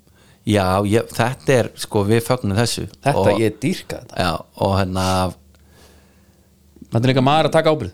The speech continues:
Speaker 1: Já, en sjáðu líka, hann er ekki með eitthvað P R-mann í þessu,
Speaker 2: Nei.
Speaker 1: eins og David Igea, skilurðu.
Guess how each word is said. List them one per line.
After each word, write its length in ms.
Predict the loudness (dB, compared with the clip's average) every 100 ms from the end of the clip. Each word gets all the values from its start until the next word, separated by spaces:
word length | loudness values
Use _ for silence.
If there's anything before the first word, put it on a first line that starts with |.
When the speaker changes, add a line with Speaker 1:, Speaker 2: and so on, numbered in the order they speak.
| -4
Speaker 1:
Já, 180 | 0 2
en 180 | 2 2
sjáðu 220 | 2 2
líka, 220 | 0 0 -2 -6
hann 300 | -4 -2 2
er 80 | 2
ekki 160 | 2 4
með 140 | 4
eitthvað 160 | 2 0
P 140 | 2 4
R-mann 380 | 4 2 0 0
í 60 |
þessu, 160 | -2 -6 -8 -14
Speaker 2:
Nei. 180 | -12 -10 -2
Speaker 1:
eins 200 | -2 0
og 60 |
David 240 | 0 0 0
Igea, 300 | 0 0 0
skilurðu. 380 | -4 -8 -10